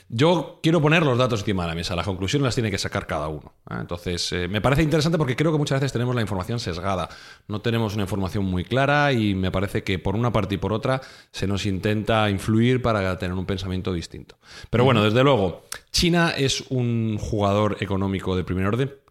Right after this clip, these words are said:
Speaker 1: Probablemente, si no lo es ya, será la primera economía del mundo antes de que acabe la década. Esto ya es muy, muy importante porque hacía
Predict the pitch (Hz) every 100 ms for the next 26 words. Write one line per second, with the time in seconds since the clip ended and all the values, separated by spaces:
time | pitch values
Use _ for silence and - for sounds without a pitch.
0 | - 110 120 151 180 139 139 - 92 85
1 | - _ - - 117 135 135 123 123 110
2 | 95 113 104 - - - 98 120 120 107
3 | 104 107 95 92 98 95 95 101 92 -
4 | 113 113 92 82 98 92 76 85 120 175
5 | - _ _ _ _ _ _ - 95 -
6 | 101 95 95 92 - - 104 135 143 120
7 | 127 98 87 90 90 87 80 90 98 -
8 | 117 110